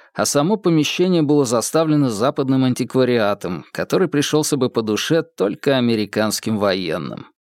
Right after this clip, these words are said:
В дальнем конце зала косо висел плакат «Пей пиво, береги воду». Изо рта шел пар.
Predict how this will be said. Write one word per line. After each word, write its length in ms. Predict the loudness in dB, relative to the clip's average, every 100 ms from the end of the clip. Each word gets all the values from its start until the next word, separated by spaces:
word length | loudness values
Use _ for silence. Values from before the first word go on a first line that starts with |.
| _ _ _ -20 -8
В 140 | -4
дальнем 360 | 2 2 4 2
конце 380 | 2 0 2 0
зала 440 | 2 2 4 2
косо 400 | 0 -2 0 0
висел 380 | 0 0 0 0
плакат 600 | 0 -2 0 -2 -2 -2 -18 -18 -4
«Пей 180 | 0 0
пиво, 600 | 0 0 2 4 2 0
береги 560 | -2 0 2 0 0 0
воду». 500 | 2 0 0 -6 -12 -18 _ _ _ _ -10
Изо 260 | -4 -2 -4
рта 260 | 0 0
шел 280 | 0 0 0
пар. 380 | 0 0 -2